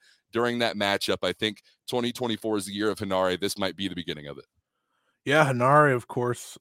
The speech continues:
Speaker 2: uh, had the big match with Shingo Takagi for this very belt earlier in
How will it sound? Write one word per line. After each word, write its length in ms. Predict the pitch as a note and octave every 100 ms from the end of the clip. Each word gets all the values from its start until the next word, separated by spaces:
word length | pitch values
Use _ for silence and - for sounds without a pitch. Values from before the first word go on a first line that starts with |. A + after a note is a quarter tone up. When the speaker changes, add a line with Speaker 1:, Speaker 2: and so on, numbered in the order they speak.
| -
Speaker 2:
uh, 240 | G#2 G2+
had 280 | A2+ A2 G2
the 300 | G#2+ G#2 F#2+ _ -
big 340 | A2+ A2 G2+ - -
match 480 | A#2 A2 A2 A2 - -
with 220 | G#2 -
Shingo 340 | - G#2+ G#2
Takagi 540 | G2 G2+ G#2+ A2 G#2+ G2
for 340 | - A#2+ F#3
this 260 | C#3 A2+ -
very 260 | G#2 G2+ G2
belt 340 | G#2 G2+ - -
earlier 580 | G#2+ B2 D#3 C#3+ A2+ F#2+ - - - - _ -
in 260 | A2 G2